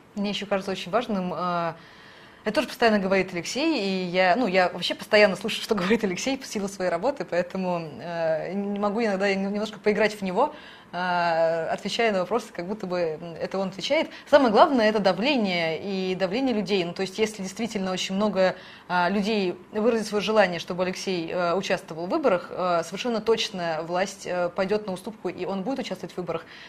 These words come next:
А, это вопрос политической воли, э, общества и граждан, и поэтому, э,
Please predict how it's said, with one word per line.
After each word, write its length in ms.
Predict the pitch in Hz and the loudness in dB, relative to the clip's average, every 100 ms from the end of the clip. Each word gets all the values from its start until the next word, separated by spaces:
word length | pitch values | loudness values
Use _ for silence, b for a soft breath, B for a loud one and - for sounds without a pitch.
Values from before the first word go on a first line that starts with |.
| B | B
А, 340 | 165 180 175 175 | 0 4 6 6
это 160 | 208 214 | 4 2
вопрос 240 | 220 294 | 2 0
политической 480 | 226 214 247 - 190 | 2 -2 -2 -4 -4
воли, 520 | 165 285 262 190 - B - | 0 4 6 6 4 B -8
э, 420 | 165 170 165 165 156 | 0 4 6 6 6
общества 640 | 208 - - 170 160 - B B | 2 0 -6 -2 0 -2 B B
и 100 | 190 | -2
граждан, 440 | 180 214 180 165 | 6 6 6 -8
и 100 | 156 | -6
поэтому, 800 | 185 185 185 185 185 180 175 165 | 2 2 2 -2 0 2 4 4
э, 300 | 160 160 107 | 4 0 -4